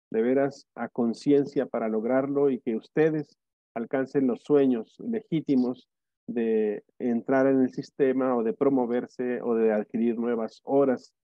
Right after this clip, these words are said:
Queremos decirles que, eh, estamos para servirles y para acompañarles en todo el proceso. Y además que la próxima semana ya estaremos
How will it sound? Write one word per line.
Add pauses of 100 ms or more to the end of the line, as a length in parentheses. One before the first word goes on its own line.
(280)
Queremos
decirles
que, (300)
eh, (840)
estamos
para
servirles
y
para
acompañarles
en
todo
el
proceso. (1000)
Y
además
que
la
próxima
semana (300)
ya
estaremos